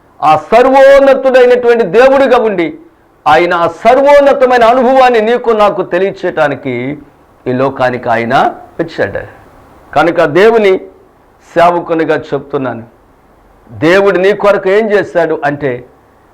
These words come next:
ఆయనే నీ కొరకు ఈ లోకానికి దిగొచ్చాడు. సర్వోన్నతమైన స్థలాల్లో నీకు ప్రాప్తి కలగ చేయటానికి, సర్వోన్నతమైన స్థలాల్లో నిన్ను ఉంచడానికి,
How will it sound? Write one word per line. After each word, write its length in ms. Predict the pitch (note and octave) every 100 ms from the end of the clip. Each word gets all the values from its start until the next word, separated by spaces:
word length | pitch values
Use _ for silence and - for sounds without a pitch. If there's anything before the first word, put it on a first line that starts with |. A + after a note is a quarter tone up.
| _ C3+
ఆయనే 440 | D3 E3 D#3+ D3+
నీ 200 | C#3+ D#3+
కొరకు 560 | D#3+ D#3 D3 C#3+ C3+ C3+ _ _ _ _
ఈ 100 | C3
లోకానికి 600 | C3 C3+ C#3 C#3+ C3+ B2
దిగొచ్చాడు. 640 | A#2+ A#2+ A#2 A2+ - F#2 F#2 - _ _ _ _ _ _ -
సర్వోన్నతమైన 920 | C#3+ D#3+ F3 F#3+ G3 G3 G3 F#3+ F#3
స్థలాల్లో 720 | F3 E3 E3 D#3+ D#3+ D3+ B2+ - _ _ _ C3
నీకు 260 | C#3 D3
ప్రాప్తి 680 | D3 - E3 G#3 G#3+ - A#3+
కలగ 280 | G3+ G3 F3+ -
చేయటానికి, 380 | D#3 D3 B2+ A#2 _ _ _ _ _ _ _ -
సర్వోన్నతమైన 840 | E3+ G3 G#3 A3+ B3 B3 A#3+ A#3+ A3
స్థలాల్లో 520 | - G3 G3+ G3 F#3+
నిన్ను 240 | F3+ F3
ఉంచడానికి, 760 | C#3 F3 G3+ B3+ G#3+ D#3+ -